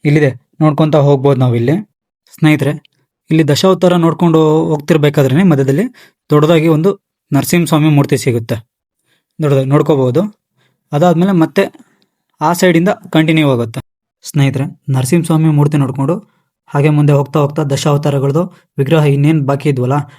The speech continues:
ಅವೆಲ್ಲ ನೋಡ್ಕೊಂತ ಹೋಗ್ಬೋದು. ನೋಡಿ ಕೃಷ್ಣಂದು ಕಡೆದಾಗ ಗೊತ್ತಲ್ವಾ, ಕೃಷ್ಣ ಆದ್ಮೇಲೆ ಕಡೆದಾಗ ಬರೋದೇ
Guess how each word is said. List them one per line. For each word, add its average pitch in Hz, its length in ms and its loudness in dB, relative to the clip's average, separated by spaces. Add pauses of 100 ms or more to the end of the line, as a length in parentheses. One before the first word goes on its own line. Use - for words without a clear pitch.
(140)
ಅವೆಲ್ಲ 143 240 2
ನೋಡ್ಕೊಂತ 143 460 0
ಹೋಗ್ಬೋದು. 127 540 -2 (2250)
ನೋಡಿ 123 220 -8
ಕೃಷ್ಣಂದು 131 920 -4 (800)
ಕಡೆದಾಗ 156 340 -2
ಗೊತ್ತಲ್ವಾ, 143 380 -2
ಕೃಷ್ಣ 156 280 -2
ಆದ್ಮೇಲೆ 165 340 0 (720)
ಕಡೆದಾಗ 156 480 0
ಬರೋದೇ 151 300 0